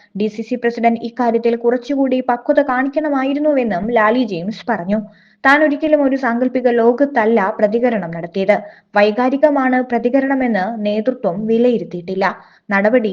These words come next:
സന്തോഷത്തോടെ സ്വീകരിക്കുകയാണ് എന്നും കാരണം കാണിക്കൽ നോട്ടീസ് പോലും നൽകാതെയാണ് ഡി സി സി പ്രസിഡന്റ് നടപടി സ്വീകരിച്ചതെന്നും തന്നെ കേൾക്കാൻ പോലും തയ്യാറായിട്ടില്ലെന്നും ലാലി ജെയിംസ് വ്യക്തമാക്കി. കോൺഗ്രസുകാരിയായി തുടരാൻ കോൺഗ്രസിന്റെ അംഗത്വം ആവശ്യമില്ല.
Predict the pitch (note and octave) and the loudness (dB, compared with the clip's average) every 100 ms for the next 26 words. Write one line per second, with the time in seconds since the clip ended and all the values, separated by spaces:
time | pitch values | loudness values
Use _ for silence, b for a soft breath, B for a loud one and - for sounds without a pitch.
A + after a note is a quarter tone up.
0 | A#3 G#3 G3+ A#3 A#3 C4+ C4+ C4+ C4 A#3 | -4 -4 -2 -2 -4 -2 0 0 -2 -2
1 | C#4 C#4 C#4+ C#4 B3 A#3+ B3 A3+ F#3+ F#3+ | -2 -2 0 2 2 0 0 -2 -2 -4
2 | - B B A#3+ B3 C4+ D#4 D4+ C#4+ C#4+ | -6 B B 2 2 2 -2 -4 -4 0
3 | C#4 B3+ C4+ D4 C#4+ C#4 C4 B3 A3+ A#3 | 0 0 -2 -2 0 2 2 2 0 0
4 | B3+ C#4 C#4+ B3+ A#3+ A#3 A#3 A#3+ C4+ C#4 | 0 2 2 2 2 2 0 -4 -4 -2
5 | C4+ B3+ A#3 A#3 G#3+ G#3+ A#3 A#3 A#3+ B3 | -2 0 0 0 0 0 2 0 -2 -4
6 | C#4 C#4+ C#4 B3+ G3 F3+ - B B - | -2 0 0 0 -2 -4 -6 B B -2
7 | A3 A3+ A#3 A#3 B3 C4+ D4 D4+ D4+ C#4 | 0 0 2 4 4 2 -2 2 2 2
8 | C#4 C4+ A#3+ A#3+ A3+ A3+ A#3 B3 A3+ F#3 | 2 2 4 4 6 4 2 0 0 0
9 | E3+ A3+ G3+ G#3 A#3 A3+ E3+ - - B3+ | -4 0 0 2 0 -2 -4 -8 -8 -8
10 | A#3 E3+ F3 A3 G#3+ b b b b G#3+ | -6 -8 -4 -4 -4 b b b b 0
11 | A#3 C4+ C#4+ C4+ C4 B3 A#3 A#3 G#3+ G#3+ | 0 -4 -2 0 2 4 4 2 2 4
12 | F#3 A#3+ B3 A3+ C4 B3+ A3+ G#3 A#3+ G#3+ | 2 0 -2 -2 -4 -4 -2 0 0 -2
13 | A3 A#3+ A#3+ F3+ G#3+ A3+ A#3+ A#3 - F3 | -2 -2 -2 -4 -6 -4 -4 -4 -8 -6
14 | F#3 | 0